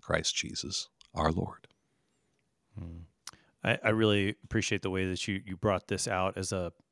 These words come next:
Speaker 2: as almost a prayer then that Solomon is uttering here, things that seem like, "Oh, I, I could never say that out loud. I certainly wouldn't want God to hear me say things like that." But to recognize this as a, a prayer then in line with so many other prayers in the scriptures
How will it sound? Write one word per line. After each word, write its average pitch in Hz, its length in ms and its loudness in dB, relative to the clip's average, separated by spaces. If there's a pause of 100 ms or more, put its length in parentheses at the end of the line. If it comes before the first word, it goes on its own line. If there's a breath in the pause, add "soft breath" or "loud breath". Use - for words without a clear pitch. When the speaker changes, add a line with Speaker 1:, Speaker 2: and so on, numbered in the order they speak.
(100)
Speaker 2:
as 98 100 -2
almost 104 280 -2
a - 40 -4
prayer 104 540 2
then 82 280 -8
that - 180 -14
Solomon 90 480 2
is 87 200 -6
uttering 95 380 -2
here, 90 260 -4
things 110 320 -2
that 101 320 -6
seem 127 280 0
like, 101 260 -2
"Oh, 101 160 0
I, 95 100 0 (140)
I 104 80 0
could 101 200 -4
never 107 340 0
say 87 260 -2
that 87 200 -4
out 87 180 -4
loud. 87 240 -4
I 92 100 -6
certainly 104 460 -4 (160)
wouldn't 104 240 2
want 95 240 -4
God 104 300 4
to 90 80 0
hear 87 160 -2
me 82 140 -6
say 87 240 -4
things 85 280 -10
like 80 180 -10
that." 80 320 -10 (540 loud breath)
But 107 140 0
to 110 80 4
recognize 101 480 2
this 101 260 -4
as 92 120 -6
a, 95 160 -6
a 95 60 -6
prayer 110 480 4
then 92 200 -4
in 90 120 -6
line 95 220 -4
with 92 80 -6
so 170 140 2
many 131 180 2
other 92 180 -2
prayers 90 580 -4
in 95 180 -6
the 87 60 -8
scriptures 82 680 -6